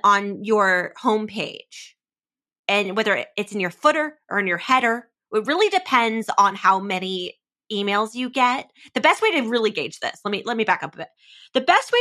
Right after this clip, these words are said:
to gauge if you should have an order status page on your store is if you are getting more than, like, one or two emails a day that you have to answer saying,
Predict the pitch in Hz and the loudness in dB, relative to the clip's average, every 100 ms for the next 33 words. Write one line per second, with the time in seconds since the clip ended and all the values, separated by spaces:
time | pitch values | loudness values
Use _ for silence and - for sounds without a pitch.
0 | 466 254 262 262 254 - 269 302 269 277 | 2 2 0 0 -2 -2 -2 -2 2 2
1 | 226 208 247 254 247 247 226 214 214 - | 2 -2 0 2 2 0 2 2 0 -4
2 | 233 202 180 - - 208 226 196 233 233 | -2 0 -2 -2 2 2 2 0 0 0
3 | - - 202 175 - 220 196 165 - - | -4 -4 -2 -2 0 0 0 -2 -8 -20
4 | - - 196 240 330 381 262 240 240 214 | -14 -10 -4 0 2 2 2 2 2 -2
5 | 190 202 214 233 240 240 214 170 _ - | -4 0 0 2 0 0 -2 -2 _ -6
6 | 170 190 294 349 339 320 302 - 240 262 | 2 4 4 0 -2 -2 -2 -4 -2 2
7 | 247 240 240 202 233 220 170 - 190 233 | 2 0 -2 -2 2 2 0 -4 -6 -2
8 | 269 247 247 214 226 220 180 - 220 | 0 0 0 -2 -2 -2 -4 0 0